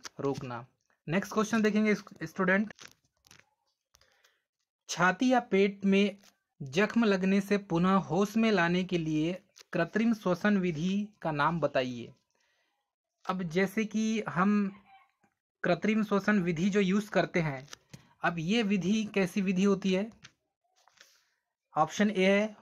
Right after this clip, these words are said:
होल्गेन नेल्सन विधि, ऑप्शन बी है सैफर विधि, ऑप्शन सी है मुंह से मुंह विधि,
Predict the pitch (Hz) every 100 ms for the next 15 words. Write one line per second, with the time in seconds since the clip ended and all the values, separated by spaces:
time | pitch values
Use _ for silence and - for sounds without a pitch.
0 | - 156 165 165 208 196 196 202 202 202
1 | 185 220 220 - 151 - 196 185 190 202
2 | 190 160 160 196 190 202 190 220 208 156
3 | 156 202 196 - 208 196 196 165 175 190
4 | 185 196 196 180 220